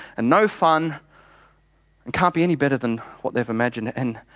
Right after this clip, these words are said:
yet is that the picture that we have from here? I, I mean, have, have you guys read through to the last page lately? With new, new heavens and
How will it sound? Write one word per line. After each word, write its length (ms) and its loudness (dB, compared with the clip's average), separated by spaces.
yet 120 0
is 140 -4
that 140 -2
the 80 -6
picture 320 -12
that 100 -4
we 140 -4
have 200 -6
from 220 -14
here? 240 -10
I, 240 0
I 20 0
mean, 180 0
have, 320 -4
have 100 -6
you 60 0
guys 360 0
read 180 2
through 220 0
to 80 0
the 100 4
last 300 4
page 300 -2
lately? 360 -2
With 220 -4
new, 180 4
new 240 2
heavens 520 -2
and 220 -8